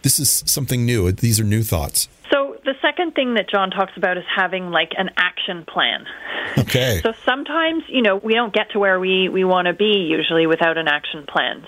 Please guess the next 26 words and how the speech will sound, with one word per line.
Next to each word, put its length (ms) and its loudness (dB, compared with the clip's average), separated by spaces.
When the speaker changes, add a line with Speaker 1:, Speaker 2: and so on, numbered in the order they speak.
Speaker 2:
So 320 0
realize, 640 4
"Okay, 240 -2
this 200 -2
is 80 -6
hard. 720 2
Not 260 2
everybody's 480 0
gonna 220 0
like 400 0
me," 500 -2
but 300 2
get 200 0
to 100 -2
know 240 2
people. 500 -2
So 120 2
sometimes 600 0
it, 260 0
you 140 0
know, 120 4
we're 160 2
waiting 320 2
for 120 0
people 320 -2
to 80 -2